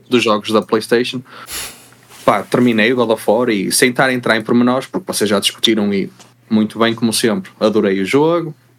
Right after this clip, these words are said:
Pá, espetacular, para mim um dos jogos do ano.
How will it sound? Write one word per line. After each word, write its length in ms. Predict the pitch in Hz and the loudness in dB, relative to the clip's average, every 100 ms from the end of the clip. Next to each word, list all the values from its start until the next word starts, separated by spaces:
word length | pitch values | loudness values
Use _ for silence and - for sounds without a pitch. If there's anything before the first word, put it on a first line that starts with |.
| _ - | _ -4
Pá, 160 | 92 - | -2 -2
espetacular, 840 | - 110 110 107 110 107 120 120 120 | -2 -2 -2 -2 0 0 -2 -6 -4
para 120 | 120 | 0
mim 200 | 113 117 110 | 2 2 0
um 100 | 104 | 0
dos 120 | 101 | 0
jogos 280 | 101 98 101 | 0 0 0
do 120 | 104 | 2
ano. 240 | 110 139 | 2 -2